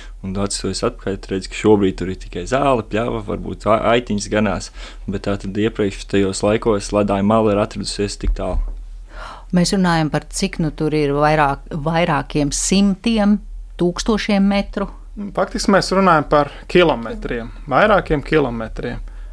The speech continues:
Speaker 3: Un tiešām Alpos gandrīz jebkur esmu bijis pie vairākiem ledājiem, tā skaitā pie Austrijā lielākā ledāja Pasterze,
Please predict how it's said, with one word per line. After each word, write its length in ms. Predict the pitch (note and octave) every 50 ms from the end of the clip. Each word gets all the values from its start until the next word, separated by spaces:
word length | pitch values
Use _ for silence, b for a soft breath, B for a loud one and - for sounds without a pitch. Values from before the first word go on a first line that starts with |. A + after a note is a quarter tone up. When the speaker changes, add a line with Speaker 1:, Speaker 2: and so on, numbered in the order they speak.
| b b -
Speaker 3:
Un 120 | - D#3 C#3+
tiešām 400 | F#3+ G3 F#3+ - D3+ C3 C3 C3+ C#3
Alpos 720 | C#3+ D#3+ F3 G3+ G#3 - D#3+ D#3 D3 - - - - - D#3+
gandrīz 440 | F3+ F#3+ F#3 F3+ F3+ E3 D#3 - E3+
jebkur 460 | D#3+ D#3+ - - - F3+ E3+ D#3 D3
esmu 240 | C#3+ - E3 D3 C#3
bijis 220 | D#3+ D#3 C#3+ - -
pie 160 | - D3 C#3+
vairākiem 720 | C#3+ C#3+ D3+ D#3 D3 D#3+ F#3+ G#3 G3+ F#3 - E3 D#3 D3
ledājiem, 540 | D#3 F#3+ A3+ G3 G3 F#3 F3+ F3+ F3 E3 D3+ - B B B B B B B
tā 100 | - D3
skaitā 400 | - - - D3 D3 - C#3+ C3+ B2+ -
pie 140 | - D3+ D3
Austrijā 320 | E3 D#3+ - E3 D3+ C#3 C3 C3+
lielākā 500 | D3 F3+ G#3+ A3+ A3+ G#3 F3+ - F3+ F3
ledāja 380 | F#3+ G#3 E3+ E3 C#3+ C3 - -
Pasterze, 680 | C3+ - - - D#3+ D#3+ F#3 A3 A#3 G#3+ G3+ G3+ F3